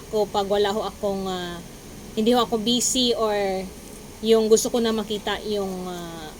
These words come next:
kaagad-agad yung, ah, profit o yung kita ho natin ha. So meron ho akong, ah, i-, ito ho ha is atin-atin lang ito, inato or ano.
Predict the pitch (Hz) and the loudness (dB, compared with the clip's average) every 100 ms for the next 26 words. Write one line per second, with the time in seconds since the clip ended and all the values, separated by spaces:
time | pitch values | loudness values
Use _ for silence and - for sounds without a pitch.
0 | 143 - - - - - 233 208 214 196 | -16 -16 -16 -18 -18 -8 -4 2 2 2
1 | 202 202 196 180 196 185 180 175 170 165 | 2 2 0 0 0 -2 -6 -8 -10 -10
2 | 156 - - 226 226 220 208 175 - 185 | -12 -14 -2 0 0 0 -4 -4 -8 -8
3 | 175 185 185 180 226 220 208 202 202 190 | -4 -2 -4 -2 -2 0 -2 -2 -2 -2
4 | 190 208 208 277 269 247 - - - - | 0 0 0 0 2 0 -4 -4 -4 -4
5 | - 254 262 277 294 294 285 247 247 - | 2 4 6 6 6 4 2 0 -4 0
6 | 247 226 226 214 208 202 - - - 269 | 2 2 0 -2 -2 0 -2 -4 -6 -2
7 | 285 277 311 320 302 302 320 302 262 247 | 0 4 4 4 4 4 4 4 2 2
8 | 240 233 226 - 254 254 269 247 226 262 | 2 2 0 -4 -2 0 2 2 2 0
9 | 262 247 247 247 220 226 226 - 254 262 | 0 -2 -4 2 4 4 2 2 0 2
10 | 220 185 196 220 226 | 0 -2 -2 -2 -2